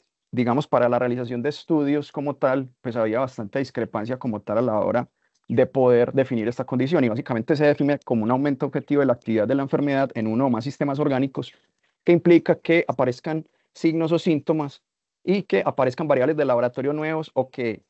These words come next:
empeoren los que ya existen. El evaluador debe considerarlo clínicamente significativo y por lo general se considera al menos un cambio o un aumento en el tratamiento. La importancia de esto es que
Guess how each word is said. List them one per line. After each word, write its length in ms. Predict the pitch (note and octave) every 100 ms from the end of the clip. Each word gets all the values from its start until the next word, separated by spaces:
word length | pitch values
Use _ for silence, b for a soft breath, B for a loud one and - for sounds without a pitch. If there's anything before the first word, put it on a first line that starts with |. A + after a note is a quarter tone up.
| -
empeoren 460 | C3+ C3 A#2+ B2
los 120 | C#3+ -
que 120 | A#2+
ya 100 | A#2+
existen. 480 | - F#3+ - F2 - _
El 160 | G#2 B2
evaluador 680 | B2 B2+ B2+ A#2+ A#2+ C3+ F3
debe 220 | B2 D3
considerarlo 480 | D3+ C#3+ B2 B2 D#3
clínicamente 600 | E3+ D#3 - B2+ A#2+ E3
significativo 580 | E3+ E3 E3 D#3+ -
y 60 | D#3+
por 140 | D3
lo 80 | B2
general 280 | A#2+ A#2 A#2
se 80 | -
considera 340 | C#3 B2 A#2
al 60 | C3+
menos 220 | C#3+ C#3+
un 100 | D3
cambio 320 | - C#3+ C#3+
o 40 | A#2+
un 80 |
aumento 360 | B2 C3+ C3+ C3
en 60 | A#2+
el 120 | A2
tratamiento. 640 | A#2 G2+ A2 D#3 A#2+ - _ _ b b b b b _ _
La 140 | C3 D3
importancia 520 | D3 D3+ D3+ E3 F#3
de 100 | F#3
esto 180 | G3 F#3
es 120 | -
que 400 | - F#3+ F#3